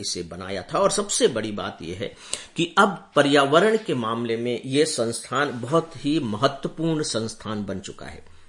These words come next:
याद रखिए, पर्यावरण के मामले में, तो इसीलिए पर्यावरण से संबंधित कोई भी स्टेटमेंट अगर यह संस्थान देती है, तो आप उसे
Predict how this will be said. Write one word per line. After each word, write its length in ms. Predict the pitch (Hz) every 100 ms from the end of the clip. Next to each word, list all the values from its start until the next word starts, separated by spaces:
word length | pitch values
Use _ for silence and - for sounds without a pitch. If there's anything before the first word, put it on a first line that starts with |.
| - - 117
याद 200 | 107 87
रखिए, 220 | - 85
पर्यावरण 500 | 113 110 107 101 98
के 120 | 90
मामले 300 | 90 82 95
में, 120 | 117
तो 60 | -
इसीलिए 480 | 170 170 156 170 165 - - -
पर्यावरण 440 | 139 139 139 160 170
से 140 | 170
संबंधित 520 | 147 143 143 147 143 -
कोई 220 | 156 165
भी 200 | 135 -
स्टेटमेंट 540 | - 123 123 123 127
अगर 260 | 104 113 110
यह 140 | 110
संस्थान 540 | 107 104 104 - 98 95
देती 300 | 101 101 127
है, 140 | 143
तो 140 | 147
आप 220 | - 104 -
उसे 280 | 101 98